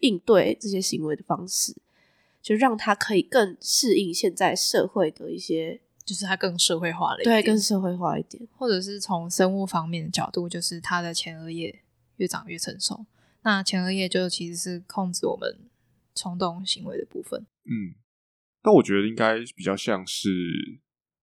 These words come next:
Speaker 3: 呃，现在的人可能对这，这方面的疾病比较了解，所以才会有更多的个案被诊断出来吧。
Speaker 2: 我不知道。
Speaker 1: <laughs> 有可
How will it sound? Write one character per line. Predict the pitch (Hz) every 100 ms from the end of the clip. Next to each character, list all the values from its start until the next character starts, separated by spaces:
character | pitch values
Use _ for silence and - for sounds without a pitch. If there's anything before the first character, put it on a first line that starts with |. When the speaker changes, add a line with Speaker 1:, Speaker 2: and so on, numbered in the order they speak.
| -
Speaker 3:
呃， | -
现 | - 120
在 | 113
的 | 98
人 | 90
可 | 90
能 | 85 82
对 | 104 95 87 82 _ _ _ _ -
这， | 110 95 -
这 | 113
方 | -
面 | 98 98
的 |
疾 | 90 -
病 | 85 90
比 |
较 | -
了 | 90 69 -
解， | - -
所 | - - 104
以 |
才 | 95 92
会 | 87 98 85 - - _ _
有 | 95 65
更 | - 104
多 | 92 92
的 | 87 82 78 _ - _
个 | - 98
案 | 92
被 | 90
诊 | - 58
断 | 90 85
出 | -
来 | -
吧。 | - _ _ _ _ _ _ _ _ _ _ _ _ _ _ -
Speaker 2:
我 | 180
不 |
知 | 180
道。 | 170 160 _ _
Speaker 1:
<laughs> | - - 294 359 415 185
有 |
可 | 180